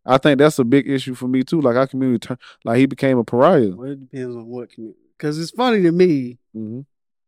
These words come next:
Speaker 2: that a lot of the people that were on him when he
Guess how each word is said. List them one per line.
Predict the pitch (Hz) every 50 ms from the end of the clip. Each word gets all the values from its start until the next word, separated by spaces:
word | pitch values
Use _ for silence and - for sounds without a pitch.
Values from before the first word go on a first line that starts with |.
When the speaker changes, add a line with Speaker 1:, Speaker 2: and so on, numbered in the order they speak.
| _ _ _ _ _ _ -
Speaker 2:
that | 131 131 127 123 120 -
a | 131
lot | 131 131 139 147 156 175 185
of | 180 175
the | 170 165 151
people | 135 - - 175 170 165 147 151 143 139 135 131 127 127 - _ _ _ _ _ _ _ _ _ _ _ _ _ _ _ _ _ _ _
that | 120 127 127 127 123
were | 127 123 127
on | 135 139 143 143
him | 143 143 143 143 131
when | 131 131 135
he | 139 147 147 131